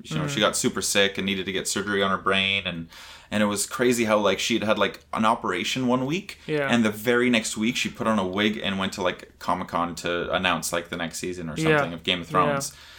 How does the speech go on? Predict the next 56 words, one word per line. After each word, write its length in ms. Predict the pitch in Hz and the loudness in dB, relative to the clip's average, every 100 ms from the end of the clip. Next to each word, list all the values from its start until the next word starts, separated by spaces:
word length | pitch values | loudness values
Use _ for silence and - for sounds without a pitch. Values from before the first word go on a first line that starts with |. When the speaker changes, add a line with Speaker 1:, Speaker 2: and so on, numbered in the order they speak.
| - | -16
Speaker 1:
She's 200 | - 165 | -4 -2
a 60 | 139 | -2
trooper. 640 | - - 113 160 175 233 - - | -2 0 0 2 0 -2 -10 -12
She, 160 | - | -6
like, 200 | 107 98 | 0 0
for, 280 | - 98 92 | 2 0 0
like, 180 | 101 85 | -2 -2
her 160 | 104 98 | -2 0
being 140 | 101 | 0
able 80 | 98 | -2
to 80 | 90 | -4
work 220 | 82 113 | -2 -2
through 160 | - 147 | -2 -2
that. 280 | 165 196 - | 0 -2 -2
Speaker 2:
Right. 260 | 156 143 - - _ _ _ | -2 -2 -4 -20 _ _ _
Speaker 1:
But 140 | - 113 | 2 4
I 60 | |
wonder 280 | 117 135 131 | 6 4 4
if 120 | 123 | 2
that 240 | 104 104 - | 2 0 -2
is 140 | 104 98 | -6 -6
a 40 | |
factor 680 | - 92 92 - 80 73 - _ _ _ _ | -2 2 2 0 -6 -6 -14 _ _ _ _
into 180 | 95 90 | -6 -2
Speaker 2:
Yeah. 40 | 160 | 2
Speaker 1:
them 220 | - - | 2 4
not 180 | 95 85 | 2 0
continuing 320 | - - 98 | -6 -6 -4
the 80 | 90 | -2
series. 500 | - 101 101 87 85 | -2 0 2 0 -2
Like, 100 | 90 | -4
they 80 | 92 | -2
wanna 200 | 95 98 | -2 -2
make 140 | 95 90 | -2 -4
sure 160 | 95 | -2
that 180 | 90 82 | -2 -2
she 140 | - 98 | -4 -6
can 120 | 95 | -2
get, 280 | 92 85 - _ _ _ _ _ _ _ - | 0 0 -4 _ _ _ _ _ _ _ -4
get 140 | 95 | -2
it 100 | 87 | 0
done 220 | 98 95 | 0 0
before 280 | 85 - 98 | -2 -4 -2
she, 160 | - 76 | -2 -6
if 80 | 95 | -4
she 160 | 98 98 | 0 0
ever 220 | 90 92 | 0 -2
gets 200 | 92 98 | -6 -6
any 100 | 85 | -8
sicker. 500 | - 98 90 87 - | -6 -4 -4 -6 -10
Speaker 2:
Right, 500 | 156 151 151 160 143 - - | -6 -2 0 0 -2 -4 -4
right. 300 | 147 151 139 | -2 0 0
That's 260 | 143 147 | -2 -2
definitely 360 | - 147 147 143 | -2 -4 -2 -8
possible, 500 | 143 143 151 - 135 | -4 -4 -4 -8 -6
yeah. 280 | 143 147 | -6 -6